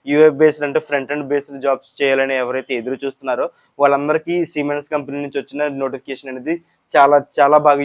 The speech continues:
యూజ్ అవుతుంది. ఎందుకంటే దీంట్లో పెద్ద టెక్నాలజీస్ ఏం అడగలేదు, Angular అడగలేదు, React ఇవి ఏం అడగలేదు.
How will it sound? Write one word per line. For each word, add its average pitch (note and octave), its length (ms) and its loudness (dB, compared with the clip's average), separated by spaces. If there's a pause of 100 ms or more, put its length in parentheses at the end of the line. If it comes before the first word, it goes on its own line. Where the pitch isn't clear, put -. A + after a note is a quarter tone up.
యూజ్ C3 200 -6
అవుతుంది. B2+ 340 -6
ఎందుకంటే C#3+ 360 -4 (360)
దీంట్లో D#3 220 0 (100)
పెద్ద C3+ 140 0 (100)
టెక్నాలజీస్ D3 580 -2
ఏం D3 140 -4
అడగలేదు, C#3+ 360 2 (120)
Angular C#3 340 0
అడగలేదు, C#3+ 400 -2 (120)
React C#3 280 -2 (120)
ఇవి C3+ 200 -4
ఏం D#3+ 160 -2
అడగలేదు. C#3 320 -6